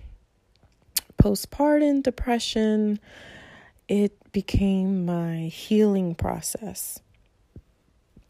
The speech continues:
So I figured, why don't I put something out like that for someone who might need it, like I did, because I was too proud to go to a therapist,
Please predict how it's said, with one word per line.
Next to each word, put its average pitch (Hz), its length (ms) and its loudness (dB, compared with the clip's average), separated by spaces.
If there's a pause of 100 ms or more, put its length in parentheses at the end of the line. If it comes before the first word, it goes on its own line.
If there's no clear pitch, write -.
(460)
So - 180 2
I 196 140 4
figured, 214 440 2 (380)
why 220 140 -2
don't 247 120 -2
I 240 120 -2
put - 260 -8
something 190 400 -6
out 185 180 -6
like 185 220 -8
that - 240 -8
for - 160 -12
someone 190 560 -4
who 185 720 -4 (680)
might 240 240 6
need 311 220 4
it, - 140 -2
like 180 280 0
I 302 200 4
did, 180 320 -4
because 190 440 -4
I 226 140 0
was 233 160 -2
too 226 180 -4
proud 214 500 -2
to 208 100 -6
go 190 180 -2
to 196 240 -6
a 180 40 -4
therapist, 214 680 -4